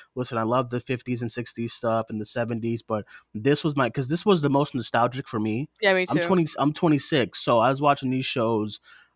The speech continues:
Speaker 1: um, you know, at that age. Like, the show started in two thousand. I was, like, seven, you know, when the shows was on. So the, the, these are my childhood shows. So,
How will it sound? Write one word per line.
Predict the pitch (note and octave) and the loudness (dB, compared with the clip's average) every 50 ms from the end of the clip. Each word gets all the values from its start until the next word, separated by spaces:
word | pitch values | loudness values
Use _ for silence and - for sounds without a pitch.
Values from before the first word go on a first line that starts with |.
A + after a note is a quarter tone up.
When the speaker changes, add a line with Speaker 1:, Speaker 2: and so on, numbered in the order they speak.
| _ - | _ -2
Speaker 1:
um, | A2+ A2+ A2+ G#2 G2 F#2 F#2+ - - | 0 0 0 0 -2 -6 -8 -10 -4
you | C#3 B2+ D#3+ | 0 2 4
know, | D#3 C3 B2+ | 4 4 4
at | B2+ A#2+ - | 2 2 0
that | C#3 B2+ A#2+ | 0 0 2
age. | C#3 D#3+ D3+ A#2 G2 - - - | 2 2 2 2 0 -2 -4 -2
Like, | A#2+ G#2+ G2 - D2 F#2+ | -2 -2 -2 -6 -10 -10
the | A#2 A#2+ | -8 -6
show | - - C3+ C#3 | -4 -2 -2 -2
started | C#3 - D3 C3+ C3+ C3 | 0 0 0 2 2 0
in | B2 | -2
two | - C#3 B2 | -4 -4 0
thousand. | B2 B2+ C#3 C3+ B2 G#2+ A2 A2+ A2 A2+ A2 _ - - _ _ | 2 2 2 2 0 0 -2 -2 -2 -4 -6 _ -18 -20 _ _
I | - G#2+ A#2+ | -2 0 0
was, | B2+ B2+ A#2 | 0 0 0
like, | C3 B2+ A2 - | -2 -4 -4 -4
seven, | - - - C3 C3 C3 A#2 A2 G2 F2 F#2 F#2+ | -6 -4 -2 -2 -2 -2 -2 -4 -6 -6 -8 -8
you | - B2 B2+ | -4 -2 0
know, | B2+ B2 B2 B2 A#2+ | 2 2 4 2 2
when | B2 B2 A#2+ | 2 0 0
the | A#2+ A#2 | 0 -2
shows | - - C3 B2 B2+ A2+ | -2 0 0 0 0 -2
was | A2+ A2 A2 | -4 -4 -2
on. | A#2+ B2 A2+ G#2 G2+ G2 | -2 0 -2 -2 -4 -4
So | - | -4
the, | A2+ A2+ A#2+ | -4 -4 -4
the, | A#2 A#2 A#2 B2 A2 - | -4 -6 -6 -6 -4 -2
these | A#2 C3+ C#3 C#3 B2+ C3+ | 0 0 2 2 2 0
are | B2 | 0
my | A2+ A2 G#2+ | 0 -2 -4
childhood | - - A#2+ G#2+ G#2 G#2+ G2 A2 F2 - | -4 -2 -2 -2 -2 -2 -6 -8 -10 -8
shows. | - - G#2+ G2+ F2+ D#2 D#2+ - | -6 -6 -6 -6 -6 -8 -10 -6
So, | - C3+ - A2 G#2 G2 | -2 0 0 2 0 0